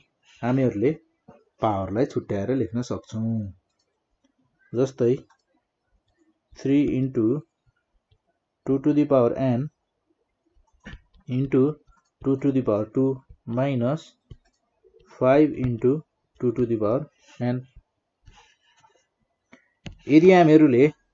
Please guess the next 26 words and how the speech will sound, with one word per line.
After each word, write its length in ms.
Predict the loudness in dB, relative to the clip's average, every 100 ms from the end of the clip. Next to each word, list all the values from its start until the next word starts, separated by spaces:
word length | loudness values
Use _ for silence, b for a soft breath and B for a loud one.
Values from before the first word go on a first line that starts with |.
| _ _ _ _ _ _ _ _ -2
first 560 | 6 8 8 2 -12 -18 -20 _ -20 -20 _ _ _ _ -10
न्युमिरेटरमा 880 | -6 0 4 8 12 12 12 6 8 6
हेर्ने 200 | 6 2
हो 80 |
भने 240 | 2 0 -6 -12 _ _ _ _ _ _ _ _ _ _ _ 6
टु 120 | 6 6
to 80 | 4
the 80 | 4 6
power 240 | 8 8 4 0
n 180 | 0 -2 _ _ -20 -12 0
दुईटैबाट 440 | 4 6 6 4 2
कमन 240 | 0 0 0
लिन 200 | 0 -2
सक्छौँ। 380 | -6 -6 -6 -4 -8 _ -8
त्यसो 240 | -4 2 2
हो 80 | 2
भने 200 | -2 -6 -8 -12 -10
कमन 240 | -8 -6 -4
लियौँ 180 | -2 -4
भने 240 | -4 -8 -8 _ _ _ _
टु 180 | 0 2 2
प्लस 380 | 2 2 0 -12
वान 300 | -8 -4 -2 -2
बस्ने 260 | -4 -6 -10
भयो। 300 | -6 -4 -4 -6 -8 _ _ _ -20 _ _ _ _
अपन 600 | -6 -6 -4 -6 -4 -6